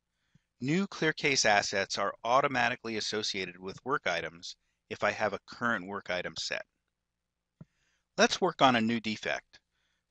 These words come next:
First, I will change the state of the defect to in progress to inform the team that I'm working on the defect, and then I will set the defect as my current work item. The current work item informs Team Concert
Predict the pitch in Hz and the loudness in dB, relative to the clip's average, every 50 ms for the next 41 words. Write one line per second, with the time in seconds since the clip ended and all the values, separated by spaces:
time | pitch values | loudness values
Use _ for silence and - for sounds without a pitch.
0 | _ _ - 208 196 156 - - - 123 120 123 120 - - - 151 143 151 170 | _ _ 4 6 6 6 6 6 6 6 6 6 4 0 0 0 0 0 0 0
1 | 175 - - 156 - - - - 120 127 127 127 - 143 135 - 113 101 104 - | -2 -2 -2 -2 -2 -2 -2 0 0 0 -2 -4 -6 -8 -6 -4 -6 -6 -4 -2
2 | - 101 - - - 117 - - 123 127 135 - - 110 98 95 98 - 98 92 | -2 -2 -2 -2 -6 -8 -6 -6 -6 -6 -6 -2 2 4 6 6 4 2 0 -2
3 | 95 - - - - 101 95 92 87 - - 120 123 123 120 127 123 - - - | -2 -2 -6 -8 -8 -8 -8 -8 -8 -8 -6 -2 -2 -2 -2 -2 -4 -4 -4 -4
4 | 107 101 101 - 98 95 92 98 98 113 131 - - 95 87 82 80 82 80 - | -6 -6 -6 -6 -4 -4 -4 -4 -4 -4 -4 -4 -6 -8 -8 -8 -8 -10 -12 -14
5 | 82 80 - _ 87 87 107 - _ _ _ _ _ _ _ _ _ _ _ - | -16 -20 -10 _ -4 -4 -4 -6 _ _ _ _ _ _ _ _ _ _ _ -8
6 | 113 113 123 160 175 175 156 139 120 110 - - 135 127 - - 117 - 110 107 | -6 0 2 4 4 6 4 4 2 0 2 4 2 2 2 0 -4 -4 -4 -4
7 | 101 - 110 101 - - - 92 80 90 90 90 - - - 117 107 101 90 90 | -2 0 0 0 0 0 -2 -2 -2 -4 -6 -6 -8 -6 -4 -4 -2 -2 -4 -6
8 | 90 87 - - 71 60 - - - - _ _ _ _ _ _ _ _ _ _ | -10 -10 -10 -8 -8 -8 -8 -10 -14 -18 _ _ _ _ _ _ _ _ _ _
9 | - - _ _ - - - - - - - 190 190 214 214 180 160 156 165 151 | -20 -20 _ _ -10 -10 -8 -6 -6 0 2 4 4 4 4 2 2 0 0 2
10 | - 110 101 98 98 95 98 101 98 - - - 135 139 143 143 139 131 - - | 4 4 4 4 4 2 0 -2 -4 -6 -8 -4 -2 0 0 0 -2 -4 -6 -4
11 | - 131 127 127 127 - 117 107 101 95 - - 98 - | -4 -2 -2 -4 -4 -4 -4 -2 -2 -2 -2 -4 -4 -4